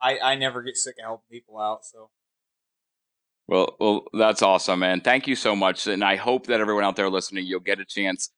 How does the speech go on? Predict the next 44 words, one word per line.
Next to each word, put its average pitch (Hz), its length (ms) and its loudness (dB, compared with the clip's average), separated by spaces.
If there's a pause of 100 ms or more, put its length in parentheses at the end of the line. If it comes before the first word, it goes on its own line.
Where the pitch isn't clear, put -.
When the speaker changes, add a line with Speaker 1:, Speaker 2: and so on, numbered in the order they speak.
(480)
Speaker 2:
Let, 143 300 0
let 143 220 0
Dale 143 260 0
know 127 160 0
what 127 120 -2
you 120 100 -2
thought 110 200 0
about 107 200 0
him 107 160 -8
coming 104 260 -2
on 98 340 -2
the 95 140 -20
forum 95 360 -6
today. 90 580 -4 (160)
I 92 160 -2
know 98 180 0
I 92 80 2
really 90 340 -2
appreciated 82 680 -6
your 85 120 -6
time 82 320 0
today, 85 220 -2
Dale, 82 240 0
so 90 140 0
thank 113 300 2
you 104 140 -2
so 90 260 -2
much. 80 460 -4 (720)
And 95 520 2 (160)
that's 117 240 2
gonna 220 160 2
bring 220 180 0
us 220 140 -2
to 214 40 -10
the 208 80 -2
close 214 520 -2
of 190 160 -2
another 208 280 0
episode 208 380 0
of 202 60 -6
the 208 80 0
Fat 208 320 0
Guy 147 160 2
Forum. 104 580 -2